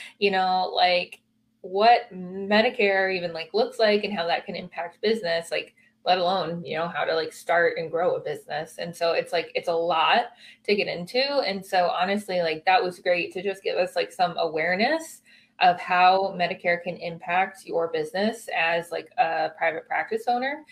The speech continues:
Um, you know, and if it is, like, your ideal clients could potentially have Medicare, you know, or you're, like, accepting people who might have Medicare, it is something to look into a lot more. Um, you know, and like you said,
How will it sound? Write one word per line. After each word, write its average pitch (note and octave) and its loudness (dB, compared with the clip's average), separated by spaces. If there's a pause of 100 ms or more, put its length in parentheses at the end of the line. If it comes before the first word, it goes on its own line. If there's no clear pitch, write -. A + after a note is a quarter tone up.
(300)
Um, F3 4
you F#3 -4
know, D#3+ -4
and F3 -4 (120)
if G#3 2
it F#3+ 0
is, A3 4
like, - -6 (100)
your G3+ 6
ideal G#3 6
clients G3 0
could G3+ -4
potentially F3+ -4
have B3 4
Medicare, G3+ -2 (360)
you F3 -4
know, F3 0
or F3 0
you're, F3 2
like, F3 0
accepting G3+ 2
people F3+ -2
who G3 -6
might E3 -8
have E3 -6
Medicare, D#3+ -8 (600)
it A3+ 0
is A#3+ 6
something G3+ 0
to G3+ -4
look G3 -4
into - -4
a - -6
lot D#3+ -4
more. - -10 (340)
Um, F3+ 2
you F3+ -6
know, F3 -2
and F3+ -4
like F3+ -4
you F#3 -6
said, G3 0